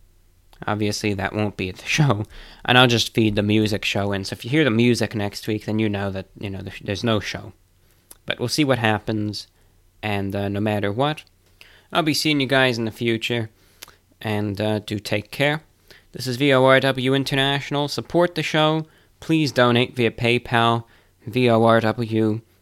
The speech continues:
I N F O at gmail dot com. We got five bucks last week, and that was it. V O R W I N F O at gmail dot com via PayPal,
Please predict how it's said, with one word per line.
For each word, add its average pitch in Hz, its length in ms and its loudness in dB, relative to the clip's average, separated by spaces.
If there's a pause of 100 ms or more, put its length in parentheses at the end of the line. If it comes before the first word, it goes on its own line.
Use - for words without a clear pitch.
(200)
I 117 320 4
N 110 320 -2
F 107 360 -6
O 135 340 4
at 107 220 -2
gmail 110 500 -2
dot 104 220 -6
com. 127 300 0
We 117 80 0
got 101 180 -2
five 104 440 -2
bucks 120 300 -4
last 113 380 -2
week, 113 240 -4
and 107 100 -4
that 98 140 -10
was 104 140 -6
it. 123 220 0 (1080)
V 165 260 2
O 156 160 6
R 151 140 6
W 143 560 2
I 117 340 0
N 113 340 -2
F 107 280 -6 (100)
O 147 240 2
at 110 180 0
gmail 113 380 0
dot 107 220 -4
com 113 280 -2
via 107 160 -2
PayPal, 139 720 -2